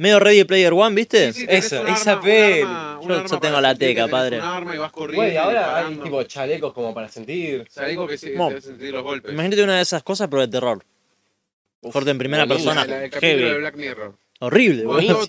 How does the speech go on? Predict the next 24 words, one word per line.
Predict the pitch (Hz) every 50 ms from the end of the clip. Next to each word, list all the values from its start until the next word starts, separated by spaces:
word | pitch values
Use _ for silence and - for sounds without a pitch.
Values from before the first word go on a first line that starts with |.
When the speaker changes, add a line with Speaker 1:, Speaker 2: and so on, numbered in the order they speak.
| - -
Speaker 3:
Buenísimo. | 208 202
Speaker 2:
traumas, | 196 185 175 160 143 135 123 120
te, | - 143 139
te | - _ 143
revelan | 135 139 156 175 180 175
todos | 165 170 170 -
tus | _ _
traumas | - 175 175 175
Speaker 3:
Pero | 175 180 190
Speaker 2:
en | 185
Speaker 3:
pensá | 226 247
que | 254 214
Speaker 2:
forma | 170
Speaker 3:
ya | 208
hay | 208
Speaker 2:
de | 202
Speaker 3:
gente | 202 220 214 190
Speaker 2:
araña. | 156 147
Speaker 3:
como | 139 127
que | 127 120
se | - 135 123
re | 131 151
asusta, | - - - 151 - 170 147
tipo, | 117 113 101 98 92 90